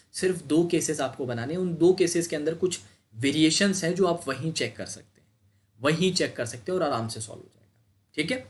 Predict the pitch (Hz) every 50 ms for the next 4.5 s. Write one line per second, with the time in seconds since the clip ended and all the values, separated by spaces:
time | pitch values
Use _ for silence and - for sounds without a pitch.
0 | - _ _ _ _ _ _ _ - - - 127 151 165 170 170 156 147 165 165
1 | - 151 135 - - 147 143 - 131 127 131 139 - 147 135 135 139 143 143 139
2 | - 139 139 160 156 156 - - - _ _ - 120 117 - - 147 - 143 135
3 | 135 135 - 151 - - - - 123 120 - 143 131 - - 190 175 165 156 131
4 | 120 - 139 135 120 135 147 - -